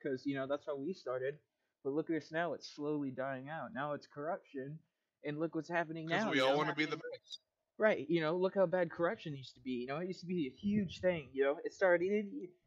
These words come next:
Speaker 1: even started in the medieval century of freaking wives having their husbands killed or,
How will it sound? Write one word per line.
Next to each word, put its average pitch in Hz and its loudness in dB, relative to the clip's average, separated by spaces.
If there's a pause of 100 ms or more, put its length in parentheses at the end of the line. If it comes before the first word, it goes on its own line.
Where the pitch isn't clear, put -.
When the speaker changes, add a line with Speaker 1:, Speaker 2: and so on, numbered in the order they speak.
(140)
Speaker 1:
even 214 0
started 196 6
in 196 0
the 180 2
medieval 180 0
century 160 0
of 120 0
freaking 139 -2 (540)
wives 139 4
having 151 0
their 147 4
husbands 143 -4
killed 147 4
or, 123 -2